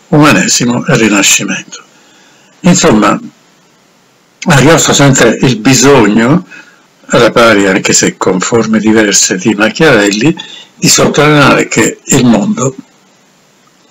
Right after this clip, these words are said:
è un pochino meno, come dire, ordinato e bello di quello che si vorrebbe. Ad esempio, qui,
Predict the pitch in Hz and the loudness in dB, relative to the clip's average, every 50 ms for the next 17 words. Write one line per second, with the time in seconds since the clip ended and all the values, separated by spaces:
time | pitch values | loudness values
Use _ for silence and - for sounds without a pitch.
0 | - - - _ _ 165 156 139 123 - 139 117 98 117 120 113 110 104 104 104 | -20 -20 -20 _ _ 0 2 2 2 2 0 0 2 2 2 4 4 2 2 0
1 | 101 101 98 107 110 110 - - - _ _ _ _ _ _ _ _ - 120 107 | 0 0 0 -2 -4 -6 -10 -16 -20 _ _ _ _ _ _ _ _ -2 0 2
2 | 110 104 107 107 101 101 104 101 95 - 107 104 101 110 110 107 101 - - 123 | 2 2 2 0 0 0 0 -2 -2 -2 -2 0 2 2 2 2 0 -2 0 -2
3 | 117 101 92 101 95 101 104 107 113 113 117 - - 110 101 104 - - - - | -2 0 0 -2 -2 0 -2 -2 -2 -2 -2 -2 0 -2 -2 0 -2 -2 -4 -4
4 | - - 104 104 101 107 110 - - - - - - - - - - - - - | -4 -4 -4 -6 -4 -4 -4 -4 -4 -6 -10 -14 -14 -16 -20 -20 -20 -20 -20 -20
5 | _ _ _ _ _ _ _ _ _ _ _ _ _ _ _ _ _ - 151 135 | _ _ _ _ _ _ _ _ _ _ _ _ _ _ _ _ _ -2 0 2
6 | 127 123 - - 117 98 98 98 104 - 139 156 180 - - - - - _ _ | 2 2 2 2 0 0 0 -2 -2 -2 0 0 0 -2 -6 -12 -20 -20 _ _
7 | _ _ _ _ _ - 127 113 - 110 - - | _ _ _ _ _ 0 0 2 2 0 -2 -4